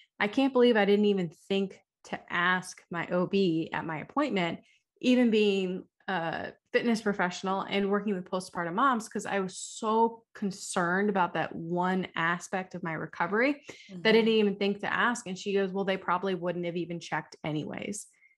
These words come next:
Speaker 1: Like, they're just not trained to check." So I just thought it was just super crazy because I had ab separation, and here I have my O B clearing me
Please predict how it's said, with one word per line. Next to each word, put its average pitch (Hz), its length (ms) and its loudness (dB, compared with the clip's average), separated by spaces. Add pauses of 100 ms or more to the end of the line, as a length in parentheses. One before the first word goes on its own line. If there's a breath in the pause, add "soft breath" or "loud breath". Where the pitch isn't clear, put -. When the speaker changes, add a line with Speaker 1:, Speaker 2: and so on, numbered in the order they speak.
(140)
Speaker 1:
Like, 170 180 -2
they're 180 140 2
just 170 240 -4
not - 240 -4
trained 170 400 0
to 165 120 -6
check." - 520 -6
So 180 480 0 (280 loud breath)
I 247 220 2
just 262 220 -2
thought 208 280 -4
it 202 60 -4
was 196 180 -6
just - 280 -12
super 254 260 0
crazy 196 760 2 (120)
because 196 480 -2
I 180 100 -2
had 214 340 -2
ab 262 260 0
separation, 180 800 -6 (300 loud breath)
and 196 160 2
here 226 240 4
I 220 80 6
have 202 400 0
my 190 340 -2 (100)
O 202 200 2
B 185 520 0 (280)
clearing 226 440 0
me 180 360 -8